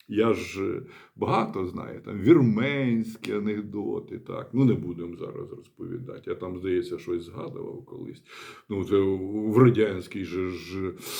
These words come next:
е, державі, то всі нації були рівні, ні з ким не,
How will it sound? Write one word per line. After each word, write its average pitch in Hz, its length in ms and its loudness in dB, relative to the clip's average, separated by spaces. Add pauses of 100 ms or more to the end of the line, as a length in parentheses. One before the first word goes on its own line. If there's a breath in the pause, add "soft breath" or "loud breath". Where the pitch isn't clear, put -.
(180 loud breath)
е, 101 260 6
державі, 110 680 6
то 90 220 -4
всі 123 280 4
нації 104 540 2
були 104 360 0
рівні, 107 400 0
ні 98 140 -4
з - 100 -12
ким 110 300 4
не, 110 160 4